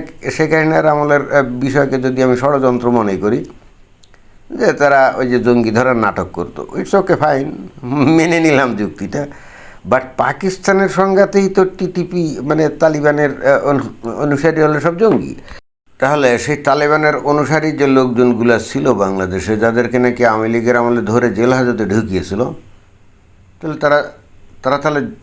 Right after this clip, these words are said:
যে জঙ্গি, এটা তো পাকিস্তানের সংজ্ঞা অনুযায়ী বোঝা যাচ্ছে। তো তাহলে আবার ডক্টর মোহাম্মদ ইউনূসের সরকার তাদেরকে বেকসুর খালাস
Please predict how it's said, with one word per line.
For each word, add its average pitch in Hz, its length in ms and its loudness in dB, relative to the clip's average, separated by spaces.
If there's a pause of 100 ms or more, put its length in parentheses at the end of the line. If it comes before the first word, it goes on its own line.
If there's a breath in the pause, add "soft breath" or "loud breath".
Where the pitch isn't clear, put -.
(120)
যে 120 220 -8
জঙ্গি, 135 560 2
এটা 143 120 0
তো 156 120 -2
পাকিস্তানের 151 460 -4
সংজ্ঞা 156 320 -2
অনুযায়ী 147 340 0
বোঝা 147 320 2
যাচ্ছে। 101 280 -6
তো 120 140 -6
তাহলে 147 480 2
আবার 151 220 4 (840 soft breath)
ডক্টর 147 280 -8
মোহাম্মদ 151 320 -4
ইউনূসের 143 300 -4
সরকার 139 440 -4
তাদেরকে 135 360 -4
বেকসুর 131 500 -4
খালাস 123 300 0